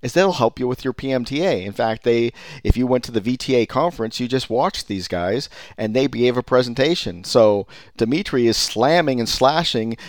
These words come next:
the people that, uh, V T A, uh, brought out. So if you, you know, uh, Eric Holder, um, I don't know. <laughs> Uh, yeah, this is a real inside Washington, uh, uh,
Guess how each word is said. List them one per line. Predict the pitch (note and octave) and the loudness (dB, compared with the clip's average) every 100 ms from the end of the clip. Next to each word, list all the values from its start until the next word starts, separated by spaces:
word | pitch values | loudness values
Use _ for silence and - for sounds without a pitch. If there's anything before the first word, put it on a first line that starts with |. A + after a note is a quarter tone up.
| - | -6
the | - A2 | -2 -2
people | D3+ F3+ D3 | -2 -2 2
that, | B2 A2+ C#3 | 2 2 2
uh, | A#2 | 2
V | G#2 C3+ | 2 -4
T | - B2+ C3 | -4 0 2
A, | F3+ B2+ B2+ | 2 2 0
uh, | A#2 A2+ | 0 0
brought | A#2+ C3+ | 2 2
out. | E3+ E3 - | 2 -2 -4
So | - A2 A2+ | 0 2 2
if | G#2+ | 0
you, | B2+ - | -6 -6
you | B2 | -4
know, | G2 G2 G#2+ - - - | -4 -6 -8 -18 -20 -14
uh, | A2 - | -12 -10
Eric | - C3 E3+ - | -8 -6 -6 -8
Holder, | F3+ F#3 D3 - G2+ _ _ _ _ _ _ G2 | -8 -6 -6 -10 -16 _ _ _ _ _ _ -12
um, | G2+ G2+ G2 G2+ | -10 -10 -14 -18
I | - G#2+ | -14 -10
don't | G2 | -8
know. | F#2+ G#2+ - | -6 -8 -10
<laughs> | - C#3+ - - - | -8 -6 -6 -10 -2
Uh, | C#3+ | 0
yeah, | C#3 C#3+ F2+ | 4 4 4
this | A2 D3 | 4 4
is | D#3+ | 4
a | C3 | 4
real | A#2 C#3 C#3 B2+ | 4 4 4 4
inside | C3 C3+ - A#2 A#2 | 0 -2 2 4 4
Washington, | A2+ A#2+ A#2+ - B2 A#2 B2 A2 | 4 4 4 2 -2 -2 -2 0
uh, | G#2 G2+ G2 - - - - | -2 -2 -4 -8 -18 -20 -6
uh, | A2 G2+ F#2+ | -4 -2 -2